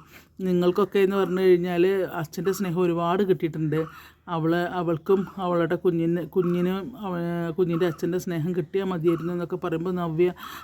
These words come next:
നയന ഇങ്ങനെ വളരെ സങ്കടത്തോടു കൂടി നോക്കുക. കാരണം നയനയ്ക്കറിയാം അബിയുടെയും അവയുടെ അമ്മയുടെയും സ്വഭാവം. അപ്പോൾ അവൾ, "ആ, അറി-, ഇപ്പം എങ്ങനെയാണ് മോളെ അവർ തമ്മിലുള്ള സ്നേഹം?" എന്ന് പറയുമ്പോൾ, "എനിക്കറിയില്ലല്ലോ അമ്മേ, ഞാൻ കുറേ ദിവസമായില്ലേ ഹോസ്പിറ്റലിലായിട്ട്, എനിക്കറിയില്ല എങ്ങനെയുണ്ട് എന്നുള്ളത്." കാരണം ഒന്നും പറയാനൊന്നും വർത്തിയില്ല.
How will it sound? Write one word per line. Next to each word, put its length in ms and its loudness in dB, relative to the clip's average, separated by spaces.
നയന 240 2
ഇങ്ങനെ 220 0
വളരെ 400 0
സങ്കടത്തോടു 560 0
കൂടി 200 4
നോക്കുക. 280 -4
കാരണം 280 -2
നയനയ്ക്കറിയാം 680 2
അബിയുടെയും 460 2
അവയുടെ 260 2
അമ്മയുടെയും 340 0
സ്വഭാവം. 460 -2
അപ്പോൾ 320 0
അവൾ, 240 -2
"ആ, 120 -6
അറി-, 240 -4
ഇപ്പം 220 0
എങ്ങനെയാണ് 320 4
മോളെ 240 2
അവർ 220 0
തമ്മിലുള്ള 480 2
സ്നേഹം?" 320 -4
എന്ന് 120 -2
പറയുമ്പോൾ, 240 0
"എനിക്കറിയില്ലല്ലോ 680 -2
അമ്മേ, 200 0
ഞാൻ 140 -2
കുറേ 180 2
ദിവസമായില്ലേ 560 2
ഹോസ്പിറ്റലിലായിട്ട്, 760 -2
എനിക്കറിയില്ല 680 -2
എങ്ങനെയുണ്ട് 440 0
എന്നുള്ളത്." 400 0
കാരണം 260 -4
ഒന്നും 200 6
പറയാനൊന്നും 580 6
വർത്തിയില്ല. 380 0